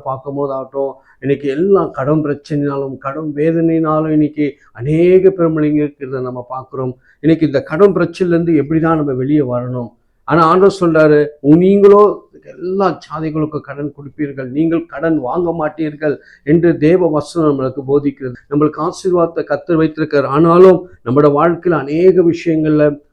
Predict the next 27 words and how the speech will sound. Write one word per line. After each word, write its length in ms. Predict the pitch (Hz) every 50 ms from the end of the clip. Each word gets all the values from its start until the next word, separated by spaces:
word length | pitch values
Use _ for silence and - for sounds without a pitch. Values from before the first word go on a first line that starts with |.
| _ _
அஹ், 140 | 135 135 127
குடும்பத்தின் 540 | 131 147 147 160 165 156 - - 156 151 151
விஷயங்கள்ல 480 | 147 - - 151 143 143 139 143 143 139
ஆகட்டும், 380 | 139 139 135 135 - 139 139
பிசினஸ் 440 | 139 131 120 - 165 160 151 - 165
விஷயத்துல 420 | 151 - - 165 156 - 147 147
ஆகட்டும், 360 | 139 139 143 - 151 143 139 - _ - - _
எல்லாத்துலயும் 400 | 143 151 165 180 175 175 185 175
நம்ம 220 | 165 156 147 139 123 -
கடன் 280 | 139 139 151 156 147
வாங்கி 320 | 143 139 151 160 156 156 156
வாங்கி 280 | 147 147 147 151 143
என்ன 160 | 139 143 147
பண்ணுகிறோம்? 460 | 143 - 151 143 147 147 151 147 151 147 - _ _ _ _
நம்ம 180 | 117 117 123
அந்த 80 | 117 113
கடத்த 480 | - - 143 143 170 170 170 170 160 147
பிரச்சனையில 640 | 127 - 143 135 135 - 165 151 151 151 143 139 131
நம்ம 220 | 131 127 131 123 123
மாட்டிக்கொள்ளுகிறோம். 760 | 127 127 - - 127 - 131 131 131 127 127 127 127 123 123 - _ _ _ _
ஆனா 180 | - 139 139 123
தேவன் 380 | 107 131 147 160 156 160 156
சொல்லுகிறார், 640 | 151 - - 143 143 151 147 147 147 143 135 123 - _ _ _ _
"நீங்களும் 520 | 117 120 143 160 160 165 160 160 156 147
எல்லாவற்றிலும் 1040 | 139 127 131 143 160 180 185 185 190 185 180 180 - - - - 175 170 170 156 151
நான் 200 | 139 139 143 147
உங்களை 380 | 143 143 143 147 143 139 127